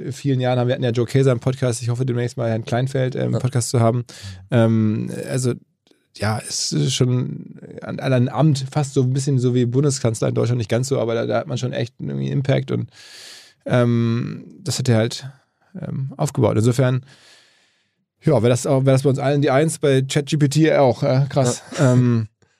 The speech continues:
Speaker 2: I-, insgesamt muss man ja sagen, also die meisten Namen, die Chat G P T irgendwie ausgespuckt hat, sind ja tatsächlich so in irgendeiner Form bei uns dann auf den Listen aufgetaucht. Ne? Also jetzt, äh, die, äh, Chat G P T hatte irgendwie Karl Friedrich Benz, du hattest dann Bertha Benz.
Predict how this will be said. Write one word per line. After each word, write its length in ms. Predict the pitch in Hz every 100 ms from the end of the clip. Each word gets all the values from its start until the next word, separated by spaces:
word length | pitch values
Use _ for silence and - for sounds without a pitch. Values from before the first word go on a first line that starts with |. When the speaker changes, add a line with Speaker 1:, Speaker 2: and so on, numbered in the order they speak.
| _ 143
Speaker 2:
I-, 60 |
insgesamt 460 | 139 151 - 165 -
muss 100 | 160
man 80 | 107
ja 60 |
sagen, 260 | 104 104 101
also 160 | 110
die 340 | 101 - - 113
meisten 720 | 107 143 240 - 185 175 -
Namen, 420 | 131 131 151 143
die 160 | 127 123
Chat 200 | - 135
G 120 | 127
P 100 | 127
T 180 | 131 151
irgendwie 300 | 117 117 110
ausgespuckt 560 | 101 120 131 - 135 147
hat, 180 | 151 - _ _ _ _
sind 180 | 123 135
ja 80 | 139
tatsächlich 400 | 131 135 139 135
so 80 |
in 80 | 120 -
irgendeiner 460 | 143 165 127 131
Form 240 | 135 135 131
bei 60 |
uns 140 | 117 131
dann 120 | 123
auf 100 | 123
den 100 | 123
Listen 200 | 131 113
aufgetaucht. 500 | 113 120 107 95 -
Ne? 80 | 127
Also 140 | 113
jetzt, 140 | 110 -
äh, 200 | 110 107
die, 340 | 135 - 113 117
äh, 420 | 113 - 113 107
Chat 200 | 131 131
G 120 | 123
P 80 | 123
T 140 | 123
hatte 100 | 110
irgendwie 240 | 101 110 107
Karl 220 | - 107
Friedrich 380 | - 139 135 135
Benz, 260 | 127 131
du 100 | -
hattest 200 | 110 -
dann 120 | 110
Bertha 280 | 104 123 139
Benz. 340 | 117 123 131